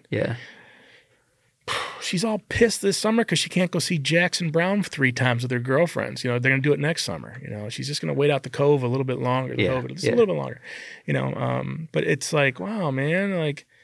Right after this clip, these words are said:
Speaker 2: seventy-seven-year-old going to see Jackson Browne. Jackson Browne's seventy-six <laughs> or whatever it is, seventy-five.
Speaker 1: Yeah, I just saw him.
Speaker 2: Mm-hmm.
Speaker 1: He performed for, uh, Bob Saget's.
Speaker 2: We watched it.
Speaker 1: Did you watch that?
Speaker 2: Did you, did you get uncomfortable watching that?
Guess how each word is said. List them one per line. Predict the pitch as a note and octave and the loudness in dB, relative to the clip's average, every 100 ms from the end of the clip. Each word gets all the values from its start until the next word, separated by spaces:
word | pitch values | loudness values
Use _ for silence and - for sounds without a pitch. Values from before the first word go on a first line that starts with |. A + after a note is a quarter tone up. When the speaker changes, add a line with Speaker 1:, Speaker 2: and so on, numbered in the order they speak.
| _ _ _ _ | _ _ _ _
Speaker 2:
seventy-seven-year-old | - D#3+ F3 F3 F3 F3+ G3 G3 G3 | -2 2 4 4 4 4 4 4 4
going | F3+ E3 | 4 2
to | |
see | - D#3+ | 2 0
Jackson | C3+ E3 F3+ D#3+ | 2 2 0 0
Browne. | F3+ F#3 | 0 2
Jackson | D3+ G3+ D#3 | 2 2 2
Browne's | D3 F#3+ E3+ | 2 2 2
seventy-six | - D#3 D3 - - G3+ G3 - - - | 2 2 0 -2 4 4 4 -4 -6 -2
<laughs> | F3 | 2
or | D#3 | 4
whatever | C#3+ C#3 C3 | 4 4 2
it | |
is, | C3+ D#3 | 2 0
seventy-five. | D3 C#3+ A#2+ A#2+ D#3 D#3 C#3+ - - | 0 0 -2 0 0 0 -2 -2 4
Speaker 1:
Yeah, | D#3 | 6
I | D3+ | 6
just | D3 E3 | 2 4
saw | F3 F3 | 6 8
him. | C#3 | 8
Speaker 2:
Mm-hmm. | |
Speaker 1:
He | D3 | 4
performed | C#3+ C#3 - D3 C#3 | 4 -2 2 4 4
for, | - C3 A2+ | 2 2 4
uh, | G#2+ G2 F#2+ | 2 -2 -4
Bob | G2 B2 B2 | 0 0 0
Saget's. | - A#2 A2+ F#2 - - - _ - | 0 2 2 0 -4 -10 -12 _ -8
Speaker 2:
We | A#2 | -2
watched | A2+ A#2 - - | 0 0 -2 -4
it. | A2 | -2
Speaker 1:
Did | G2+ | 2
you | G2+ | 4
watch | A2 | 6
that? | C#3 C3+ - - | 6 4 2 0
Speaker 2:
Did | D3+ E3+ | 2 2
you, | G3+ - | -2 -2
did | E3+ | -4
you | D#3+ | -2
get | G3 | 0
uncomfortable | G3+ - E3+ - F#3+ | -2 -2 -4 -4 -4
watching | F3+ F#3 - F#3+ | -2 -4 -4 -6
that? | F#3+ | -6